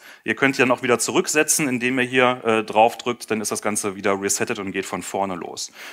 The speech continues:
Ein Klick in der Zeitleiste, oh, das ist, äh, glaube ich, nee, es ist nicht buggy, sondern die Spalte ist nur nicht breit genug durch den Zoom hier, äh, würde umschalten, ähm, dazu, wie lang ist der Sound insgesamt.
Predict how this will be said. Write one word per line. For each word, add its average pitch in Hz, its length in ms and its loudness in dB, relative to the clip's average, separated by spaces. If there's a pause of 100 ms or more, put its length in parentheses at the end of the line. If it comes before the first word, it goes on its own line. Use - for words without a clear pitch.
(140)
Ein 113 80 2
Klick 160 300 2
in 139 80 2
der 131 100 6
Zeitleiste, 127 920 6
oh, 147 160 6
das 87 100 0
ist, - 220 0
äh, 101 320 2
glaube 92 360 2
ich, - 200 -8
nee, 92 180 0
es 90 140 -4
ist - 100 -12
nicht 98 140 -12
buggy, 92 220 -2
sondern 90 200 -2
die 85 80 -4
Spalte 95 320 4
ist 95 180 -4
nur 98 60 0
nicht 90 160 -2
breit 95 240 2
genug 90 300 0
durch 101 160 -8
den 98 100 -6
Zoom 107 240 2
hier, 107 240 4 (460)
äh, 104 260 6
würde 127 220 2
umschalten, 120 800 2 (520)
ähm, 101 380 4
dazu, 107 520 4
wie 104 60 -4
lang 101 200 4
ist - 180 -2
der 156 80 2
Sound 156 380 4
insgesamt. 147 680 -2